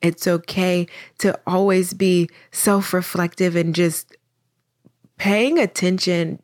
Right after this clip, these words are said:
being self-aware, not self-focused, because we are called to live a life of service, and it's focusing on God so you can see who you are. And in that,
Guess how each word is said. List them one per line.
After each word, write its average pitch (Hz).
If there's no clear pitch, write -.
being 294
self-aware, 170
not 190
self-focused, 202
because 180
we 170
are 185
called 175
to 180
live 170
a 170
life 165
of 165
service, 160
and 160
it's -
focusing 190
on 160
God 208
so -
you 170
can 170
see 175
who 233
you 214
are. 226
And 160
in 254
that, 285